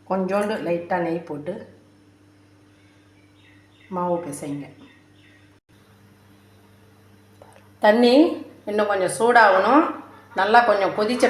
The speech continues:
பிறகு மாவு பிசைஞ்சிங்கன்னாக்கா போட்டு, நல்லா அதிலே கொஞ்சம் பாதி வெந்துடும்.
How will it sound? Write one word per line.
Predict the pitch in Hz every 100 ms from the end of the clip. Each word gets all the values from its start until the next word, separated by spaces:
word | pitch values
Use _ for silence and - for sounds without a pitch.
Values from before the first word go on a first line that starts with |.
| 220
பிறகு | 214 214 220
மாவு | 190 220 226
பிசைஞ்சிங்கன்னாக்கா | 196 - 190 185 185 180 180 180 190 185
போட்டு, | 180 202 226 277 - - - -
நல்லா | 190 202 214
அதிலே | 202 214 247 254
கொஞ்சம் | 214 185 190
பாதி | 196 220 214
வெந்துடும். | 208 214 214 185